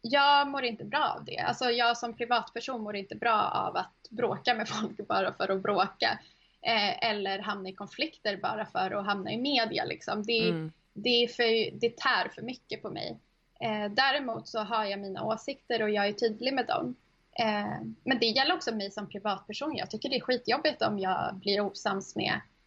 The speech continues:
Speaker 1: med någon, liksom, som jag, alltså, jag trivs verkligen inte i konflikter, men jag tycker att det är viktigt att säga vad man tycker bara.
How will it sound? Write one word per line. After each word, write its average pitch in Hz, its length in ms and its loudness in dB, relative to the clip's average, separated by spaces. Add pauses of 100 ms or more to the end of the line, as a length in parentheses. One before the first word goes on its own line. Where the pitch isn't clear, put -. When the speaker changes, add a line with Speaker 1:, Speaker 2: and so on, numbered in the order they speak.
Speaker 1:
med 208 200 4
någon, - 340 -2
liksom, - 480 -2
som 208 200 0
jag, 196 300 0 (480)
alltså, 208 200 2
jag 214 260 4
trivs 240 300 2
verkligen 202 440 -2
inte 196 180 -4
i 202 120 -2
konflikter, 214 640 -2
men 214 300 -2
jag 233 120 -2
tycker 254 180 -2
att 220 80 -8
det 226 60 -2
är 214 40 -2
viktigt 214 340 -4
att 214 60 -4
säga 202 220 0
vad 190 140 -2
man 196 120 -2
tycker - 360 -6
bara. 220 220 0